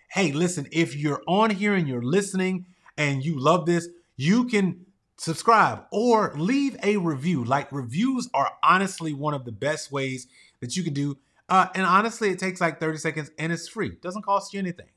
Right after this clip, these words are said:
right? Leave a review of the show, whether you're listening on Apple, Stitcher, TuneIn, Google Play, Spotify, you name it. Wherever you get your ear hustle on, you could find the Grow Your Side Business podcast. Thank you so much for watching. Thank you so much for your time. And I look forward to seeing you in the next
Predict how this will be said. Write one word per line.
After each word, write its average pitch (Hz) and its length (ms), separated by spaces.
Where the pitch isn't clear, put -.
right? 143 260
Leave 208 240
a 254 60
review 190 380
of 139 140
the 120 60
show, 202 440
whether 139 180
you're 131 120
listening 135 320
on 104 140
Apple, 180 560
Stitcher, 175 380
TuneIn, 165 400
Google 165 220
Play, 160 280
Spotify, 156 580
you 202 100
name 175 160
it. 110 80
Wherever 202 240
you 214 100
get 208 160
your 180 140
ear 180 60
hustle 185 280
on, 185 240
you 123 140
could 143 120
find 131 280
the 120 40
Grow 120 200
Your 117 140
Side 104 260
Business 95 200
podcast. - 520
Thank 196 140
you 202 60
so 196 120
much 185 140
for 156 100
watching. 160 380
Thank 143 120
you 139 60
so 139 100
much 131 140
for 131 80
your 117 120
time. 107 340
And 95 100
I 95 40
look 113 180
forward 123 220
to 110 40
seeing 180 240
you 190 140
in 110 140
the 92 60
next 113 440